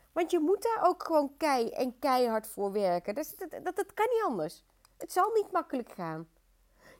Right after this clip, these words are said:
Je zult wel momenten hebben waarop het lijkt dat het makkelijk is en allemaal op de automatische piloot gaat.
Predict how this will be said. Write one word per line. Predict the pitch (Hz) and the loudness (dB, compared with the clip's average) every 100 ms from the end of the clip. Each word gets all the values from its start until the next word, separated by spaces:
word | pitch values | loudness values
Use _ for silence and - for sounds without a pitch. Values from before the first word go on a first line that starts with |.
| - | -4
Je | 247 | -2
zult | 277 240 233 | 2 0 0
wel | 185 185 | -6 -4
momenten | 180 170 160 160 165 208 392 480 311 233 | -4 -4 -6 -8 -2 0 -2 -2 -2 -2
hebben | 202 190 | -4 0
waarop | 190 180 | -2 -2
het | 170 | -4
lijkt | 170 175 180 | -2 -2 -6
dat | 180 | -10
het | 175 | -10
makkelijk | 190 196 202 202 190 | -2 0 0 -2 -4
is | 190 180 180 180 | -2 -2 -2 -4
en | |
allemaal | 139 220 226 | -6 -2 -4
op | |
de | - | -4
automatische | - 208 202 190 - - | -4 -4 -4 -8 -8 -10
piloot | 208 208 277 | -2 0 0
gaat. | - 151 156 | -4 -6 -6